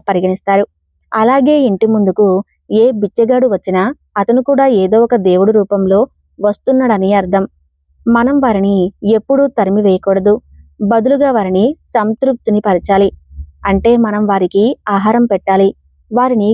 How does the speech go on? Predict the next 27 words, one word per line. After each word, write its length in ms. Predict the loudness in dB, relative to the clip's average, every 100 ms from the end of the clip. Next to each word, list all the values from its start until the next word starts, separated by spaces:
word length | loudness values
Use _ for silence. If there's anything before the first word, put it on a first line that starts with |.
| 0
గౌరవించాలి. 640 | 2 2 0 0 2 2 0 _ -20 -14 -4
డబ్బు 260 | -2 0 0 0
లేదా 260 | 0 -2 -2 -4 -4 0
మరి 160 | 2 2 2
ఏదైనా 260 | 0 0 -2 0
దానం 200 | 0 -2 0
చేయటం, 300 | -2 0 -2 -4 _ -6
అన్నదానం, 460 | -2 -2 0 0 -2 -4 -4 -6
వస్త్రదానం 580 | -2 -2 -2 -2 -4 -8 -12 -8 -4
మరియు 300 | 2 2 2 -2 -12 -20 -20 _ _ _ _ -2 0
నీరు 280 | 2 2 0 -2 -8 -6 -2
ఇలా 140 | 0 0
మీకు 160 | 0 -2 -2
సాధ్యమైన 500 | -4 0 0 2 0
రీతిలో 280 | 0 0 0 0 -4 -6
సహాయం 340 | -2 0 0 0
చేయాలి. 300 | 0 2 0 -2 -14 -20 -6 -2
రాత్రి 340 | 0 0 -2 -2 -2
నిద్రలో 340 | 0 0 0 0 -4 -2
మీకు 160 | -2 0 -2
పదే 200 | 0 0 0
పదే 200 | 0 0 0
కలలు 220 | 0 0 0
వస్తుంటే 420 | -4 -6 -2 0 0 -2 -14 _ -2
మరియు 240 | 0 2 2 2
మీ 80 | 0 0
కలలో 300 | 0 2